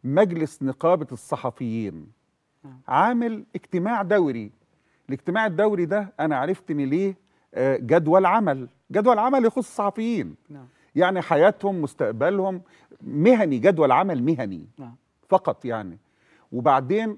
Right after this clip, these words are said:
Speaker 1: فإذا بمجموعة من، آه، المجلس من الصحفيين يقوموا ويهتفوا ضد، آه، النقيب وبألفاظ نابية،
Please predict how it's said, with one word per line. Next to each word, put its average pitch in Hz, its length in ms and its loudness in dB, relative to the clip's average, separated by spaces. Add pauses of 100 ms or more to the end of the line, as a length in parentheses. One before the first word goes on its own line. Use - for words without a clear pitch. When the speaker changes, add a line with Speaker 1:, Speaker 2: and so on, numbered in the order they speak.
(120)
Speaker 1:
فإذا 160 500 -2
بمجموعة 131 800 -4 (140)
من، 127 440 -4
آه، - 40 -16 (480)
المجلس 110 1000 -10
من 110 200 -10
الصحفيين 117 680 -10
يقوموا 208 400 -4 (600)
ويهتفوا 131 640 -6
ضد، 123 480 -4 (220)
آه، 120 240 -8
النقيب 156 640 -8 (500)
وبألفاظ 139 1200 -2
نابية، 233 600 0